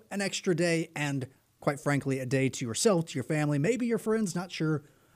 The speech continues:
Uh, depends on where you are in the country, probably, and just how seriously you are taking everything, as the death toll has climbed to more than a hundred thousand. But I digress. In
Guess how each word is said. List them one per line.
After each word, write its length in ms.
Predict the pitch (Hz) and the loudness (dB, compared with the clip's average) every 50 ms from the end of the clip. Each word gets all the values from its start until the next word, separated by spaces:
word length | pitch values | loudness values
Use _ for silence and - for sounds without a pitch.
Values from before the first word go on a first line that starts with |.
| - - | -8 -4
Uh, 100 | 131 135 | -4 -2
depends 300 | 131 127 117 151 151 131 | -2 -2 0 0 0 2
on 100 | 139 135 | 2 2
where 140 | 127 135 143 | 2 2 2
you 160 | 143 143 143 | 2 2 2
are 100 | 139 135 | 2 2
in 60 | 123 | 0
the 80 | 113 - | -2 -2
country, 360 | - 190 202 190 - 196 196 185 | 0 2 2 2 4 4 2 2
probably, 440 | - 202 190 190 185 185 196 185 170 | 2 0 0 0 2 4 4 4 4
and 120 | 139 127 | 4 2
just 160 | 151 147 - | -2 -4 -4
how 100 | - 139 | -4 -4
seriously 560 | 127 - - 208 190 175 165 160 - - 160 | -4 -4 -2 0 2 4 4 2 2 0 0
you 140 | 151 143 131 | 0 0 -2
are 80 | 120 113 | -4 -4
taking 420 | - - 208 175 - 175 170 160 | -2 -2 0 0 2 2 2 2
everything, 460 | 160 151 156 147 - - 160 147 135 | 2 2 2 0 2 0 0 2 2
as 200 | 127 120 113 - - _ - _ _ _ _ - | 0 0 -2 -4 -10 _ -20 _ _ _ _ -4
the 140 | 135 123 | -2 -2
death 280 | 113 113 214 214 - - | 2 4 4 4 4 4
toll 240 | - 160 170 208 160 | 4 4 6 6 6
has 140 | 156 160 - | 6 4 2
climbed 340 | - - 208 240 240 226 | 0 -2 0 2 2 4
to 60 | - 226 | 4 4
more 180 | 262 294 294 | 2 2 2
than 100 | 269 302 | 0 0
a 60 | 294 | 0
hundred 260 | 190 294 320 339 269 233 | 2 4 4 4 4 4
thousand. 760 | 359 349 339 330 311 240 151 143 175 151 135 135 135 123 - | 6 8 8 10 8 8 6 6 6 6 4 2 0 0 -2
But 380 | 262 - - - - - - - - | -2 -4 -4 -6 -8 -8 -6 -4 -2
I 300 | 151 147 147 151 151 160 | 0 0 2 2 0 0
digress. 920 | 156 120 127 120 127 123 120 117 120 143 202 285 254 233 - - - - - - - - - - - | -2 -2 -2 -2 0 -2 -2 -2 2 6 8 8 8 8 6 2 -2 -4 -6 -12 -20 -20 -18 0 4
In 160 | 208 220 277 | 6 6 6